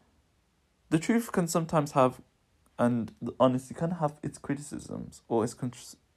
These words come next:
its constructive points. You know, for example, if someone says, you know, "I heard this and that," and though that may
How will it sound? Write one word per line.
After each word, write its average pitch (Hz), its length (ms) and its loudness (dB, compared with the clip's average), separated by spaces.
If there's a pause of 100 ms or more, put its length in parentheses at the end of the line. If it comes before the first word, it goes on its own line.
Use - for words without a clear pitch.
(140)
its 110 260 -4
constructive - 840 -6
points. - 600 -6 (1400)
You 117 160 0
know, 104 200 6
for 104 140 0
example, 113 680 4
if 113 300 2
someone 113 320 2
says, 107 440 2
you 113 80 2
know, 107 220 4
"I 117 120 6
heard 120 360 2
this 113 240 0
and 104 180 0
that," 110 220 8
and 110 320 -2
though 175 240 10
that 165 220 6
may 135 220 -2